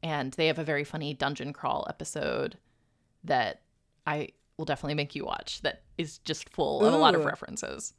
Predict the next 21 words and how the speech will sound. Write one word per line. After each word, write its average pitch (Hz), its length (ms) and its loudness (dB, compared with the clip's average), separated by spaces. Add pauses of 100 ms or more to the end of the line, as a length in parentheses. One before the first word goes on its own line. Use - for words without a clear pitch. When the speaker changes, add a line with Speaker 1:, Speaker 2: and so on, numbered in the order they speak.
(720)
Speaker 2:
Oh, 262 300 10
good. 185 440 6
Okay, 165 300 2
great. 113 320 -4 (160)
I, 160 300 2
I - 40 6
like 180 200 6
that 190 100 2
we 156 140 2
already 185 280 8
know 240 300 12
where, 190 240 8
what 180 200 6
I 165 140 8
have 170 200 6
to 165 60 4
Speaker 1:
Yes. 123 380 2 (400)
Speaker 2:
do. 185 60 2
Um, 196 640 4
very 165 320 4
good. 131 240 -4